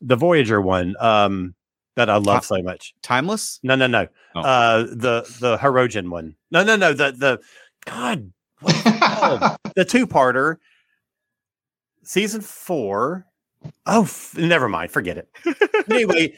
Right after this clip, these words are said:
Speaker 1: it resets at the end.
Speaker 2: Okay.
Speaker 3: The Year of, the, you're talking about the Year of Hell?
Speaker 1: Year of Hell. Thank you.
Speaker 2: Year of Hell.
Speaker 3: Yeah,
Speaker 1: Which
Speaker 3: yeah.
Speaker 1: I, I love, love
Speaker 2: Mm-hmm.
Speaker 1: those episodes.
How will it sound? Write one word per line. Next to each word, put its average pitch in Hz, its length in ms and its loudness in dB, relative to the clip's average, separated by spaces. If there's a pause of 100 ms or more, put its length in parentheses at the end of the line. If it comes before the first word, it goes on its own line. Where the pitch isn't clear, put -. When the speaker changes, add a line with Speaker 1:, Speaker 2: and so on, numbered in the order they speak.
Speaker 1:
it 180 140 2
resets 175 460 0
at 110 100 -2
the 101 160 -4
end. 78 200 -20 (400)
Speaker 2:
Okay. 190 260 2
Speaker 3:
The 165 60 4
Year 202 220 2
of, 175 60 0 (160)
the, 185 180 2
you're 202 120 2
talking 226 180 2
about 226 80 0
the 202 60 4
Year 185 180 4
of 175 80 0
Hell? 208 320 2 (400)
Speaker 1:
Year 180 240 2
of 190 80 0
Hell. 160 180 2
Thank 135 280 0
you. 151 80 -2
Speaker 2:
Year 226 140 4
of 180 100 0
Hell. 107 360 4
Speaker 3:
Yeah, 127 380 -2
Speaker 1:
Which 139 140 -2
Speaker 3:
yeah. 131 520 2
Speaker 1:
I, 151 40 2
I - 20 2
love, 135 880 2 (320)
love 151 540 2
Speaker 2:
Mm-hmm. 117 60 -8
Speaker 1:
those 104 200 -6
episodes. 82 580 -12